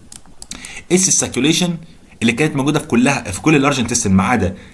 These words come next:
الريكت-، آه، ابندكس و-، وريكتوم انال كانال. ابنديسيس ايبيبلويكا هتزود السيكم، والتي اللي هو ال-، آه، اللهم صل على النبي،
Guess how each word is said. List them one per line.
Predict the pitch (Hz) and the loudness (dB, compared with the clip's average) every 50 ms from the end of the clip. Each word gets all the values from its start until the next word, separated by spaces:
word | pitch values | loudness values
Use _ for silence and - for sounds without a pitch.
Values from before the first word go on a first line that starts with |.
| - - 101 | -12 -4 0
الريكت-، | 120 147 156 - - - - | 0 0 0 -2 -10 -10 -6
آه، | - 107 104 98 101 101 - | -2 -2 0 2 0 0 0
ابندكس | 113 127 151 151 123 120 - - 113 | 2 2 2 2 2 0 -2 0 0
و-، | |
وريكتوم | 104 104 101 98 104 120 151 151 - 139 139 | 0 0 2 2 2 2 2 2 -2 -2 -2
انال | 147 147 - | -2 -2 0
كانال. | - 127 135 151 156 - - - - - - - - - - - - - - | 0 2 2 2 0 -2 -6 -14 -20 -20 -20 -20 -20 -20 -20 -20 -14 -6 -4
ابنديسيس | 117 117 131 131 135 156 170 180 - - | -2 0 0 0 0 0 -2 -2 -4 -4
ايبيبلويكا | - 117 117 107 117 143 143 123 - 104 90 95 | -2 -2 0 2 4 4 4 2 2 -2 -2 -2
هتزود | 104 104 143 156 151 | 0 2 2 2 4
السيكم، | 127 - - - 151 151 - 156 147 139 - - - - - - - - | 4 2 2 0 0 0 -2 -4 -4 -4 -10 -14 -20 -20 -20 -16 -6 0
والتي | 107 131 160 170 165 - - 127 120 117 113 113 113 113 101 92 - - 156 170 170 165 - - | 2 2 2 2 0 -4 -2 2 4 4 4 2 2 -2 -4 -4 0 0 0 2 0 -2 -6 -4
اللي | 113 110 107 107 | -2 -2 0 2
هو | 120 131 139 139 139 135 - - | 4 4 6 6 4 4 2 -2
ال-، | 107 104 98 98 95 92 90 | -4 -2 0 0 0 0 0
آه، | 85 85 85 85 82 85 80 87 95 | 0 -4 -4 -4 -4 -6 -6 -4 -2
اللهم | 101 110 117 | 0 0 0
صل | 113 120 127 113 | 0 0 0 -2
على | 107 | 0
النبي، | 104 113 117 127 127 | 0 0 0 0 -2